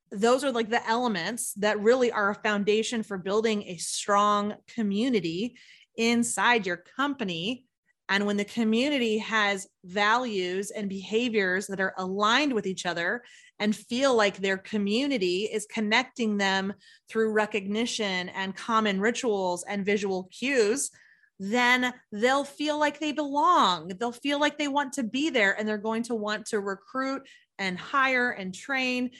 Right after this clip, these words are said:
and grow other people who believe those same things. That builds your company culture.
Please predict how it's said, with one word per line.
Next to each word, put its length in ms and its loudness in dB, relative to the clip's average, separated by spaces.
and 200 -2
grow 800 2
other 280 2
people 640 -8
who 100 -4
believe 640 -2
those 320 -4
same 240 -6
things. 680 -10
That 480 0
builds 340 -2
your 100 -6
company 380 -6
culture. 520 -10